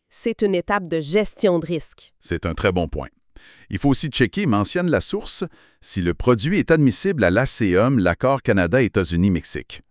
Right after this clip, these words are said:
Speaker 1: Oui, le cusma en anglais.
Speaker 2: Ça peut réduire ou même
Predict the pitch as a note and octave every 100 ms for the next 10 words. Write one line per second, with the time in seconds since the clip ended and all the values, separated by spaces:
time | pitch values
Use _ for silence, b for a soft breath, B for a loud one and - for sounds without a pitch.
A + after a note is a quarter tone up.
0 | _ G#3 - _ _ F3 F3+ - - F#3
1 | G#3 F3 E3+ D#3 D#3 E3 _ - G2+ -
2 | A#2 F#2+ F2 A#2+ G2+ G2+ A2